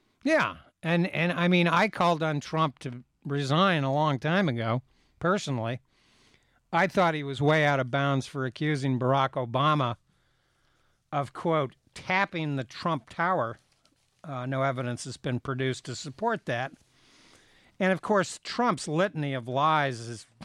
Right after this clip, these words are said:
<laughs> getting longer by the, by the week.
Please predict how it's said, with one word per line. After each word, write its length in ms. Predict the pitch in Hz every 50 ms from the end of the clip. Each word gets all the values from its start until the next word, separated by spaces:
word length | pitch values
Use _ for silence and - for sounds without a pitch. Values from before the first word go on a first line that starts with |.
| - _ _ _
<laughs> 400 | _ _ - _ _ - - _
getting 240 | - 202 208 185 143
longer 440 | 131 131 139 160 160 160 147 131 123
by 200 | 123 127 127 127
the, 180 | 117 113 113 _ _ _ _ _ _ _ _ _
by 120 | _ 170 156
the 100 | 127 120
week. 460 | 110 110 131 175 214 - - - -